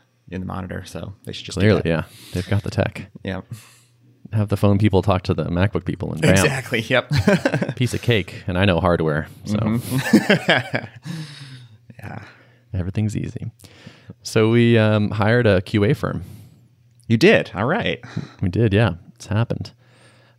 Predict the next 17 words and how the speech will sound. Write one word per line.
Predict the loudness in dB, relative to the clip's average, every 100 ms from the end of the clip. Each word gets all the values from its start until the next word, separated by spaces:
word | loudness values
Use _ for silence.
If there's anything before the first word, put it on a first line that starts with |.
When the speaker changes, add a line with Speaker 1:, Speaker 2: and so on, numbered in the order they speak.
| _ -2
Speaker 2:
Kinda, | 2
like, | 2 2
great | 0 2
thing | 2 2
is | 2
happening, | 2 0 0 2
or, | 2
like, | 2
a |
<laughs> | -2
thing | -4 -4 -4 0 2
I'm | 2
excited | 2 2 2
about, | 4 4 4
which | 2 2
is | 2
that | 2 0